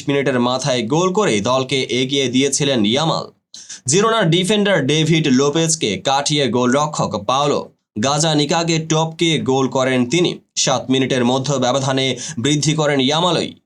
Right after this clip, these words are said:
এ প্রথমবার ভার্সার জার্সিতে একই ম্যাচে দুটি গোল করলেন তিনি। প্রথমার্ধ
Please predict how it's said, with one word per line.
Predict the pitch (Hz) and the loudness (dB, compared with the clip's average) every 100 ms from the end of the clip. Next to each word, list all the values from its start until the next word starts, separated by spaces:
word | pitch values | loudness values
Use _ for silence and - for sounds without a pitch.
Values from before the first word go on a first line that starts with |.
| _ _ - | _ _ -2
এ | 151 | 0
প্রথমবার | 196 214 220 208 190 190 156 | 2 0 0 2 2 2 2
ভার্সার | 160 160 175 147 | 0 0 0 0
জার্সিতে | 127 143 156 175 117 98 | 0 0 0 0 0 0
একই | 143 160 147 | 0 0 0
ম্যাচে | 139 139 143 123 95 | 0 0 0 0 0
দুটি | 139 196 196 | 0 2 0
গোল | 185 175 165 | 0 0 0
করলেন | 165 160 151 160 | 0 2 0 0
তিনি। | 190 - - _ _ _ _ - - | 0 -2 -6 _ _ _ _ -14 -2
প্রথমার্ধ | 185 190 202 202 | 0 2 2 2